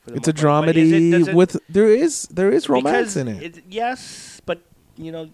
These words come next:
Speaker 1: uh, like, spoiler alert, they don't, they don't hook up in the
Speaker 2: No,
Speaker 1: end.
Speaker 2: they don't. I know that.
Speaker 1: It's pre-, it's pr-, it's pretty much platonic.
Speaker 2: Yeah, but it's still, it fa-,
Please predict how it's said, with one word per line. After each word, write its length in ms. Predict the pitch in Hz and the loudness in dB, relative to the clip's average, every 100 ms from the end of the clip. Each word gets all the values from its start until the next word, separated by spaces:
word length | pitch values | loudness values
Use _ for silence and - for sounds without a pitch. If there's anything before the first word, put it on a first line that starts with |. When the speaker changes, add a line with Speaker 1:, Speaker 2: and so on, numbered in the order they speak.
| - | -16
Speaker 1:
uh, 140 | 131 - | -16 -14
like, 160 | 139 | -14
spoiler 400 | - - 165 185 | -14 -2 0 2
alert, 380 | 156 131 127 127 | 0 -2 -2 -4
they 80 | 135 | -8
don't, 180 | 135 156 | -12 -12
they 120 | 143 | -12
don't 180 | 156 190 | -12 -10
hook 240 | 175 - | -12 -12
up 180 | 156 - | -18 -16
in 100 | 113 | -16
the 80 | 107 | -4
Speaker 2:
No, 160 | 170 190 | 2 2
Speaker 1:
end. 80 | |
Speaker 2:
they 80 | 180 | 0
don't. 520 | 175 160 131 143 - - - | -4 -8 -12 -16 -20 -20 -12
I 140 | 123 | -6
know 160 | 135 147 | -2 -2
that. 260 | 123 107 110 | -2 -4 -8
Speaker 1:
It's 180 | - - _ | -12 -20 _
pre-, 160 | 190 190 - | -8 -8 -8
it's 160 | 175 - | -10 -12
pr-, 460 | _ - - 185 - - | _ -20 -18 -18 -18 -10
it's 180 | 160 | -10
pretty 240 | - - 202 | -10 -10 -8
much 180 | 165 - | -10 -12
platonic. 680 | - 120 - 131 101 87 - | -18 -20 -18 -18 -18 -20 -12
Speaker 2:
Yeah, 240 | 139 147 117 _ _ _ | -2 -2 -2 _ _ _
but 220 | - 139 147 | -8 -4 -4
it's 160 | 151 | -4
still, 320 | - 165 147 | -2 2 2
it 180 | - 151 | 2 -4
fa-, 220 | - 131 | -2 -8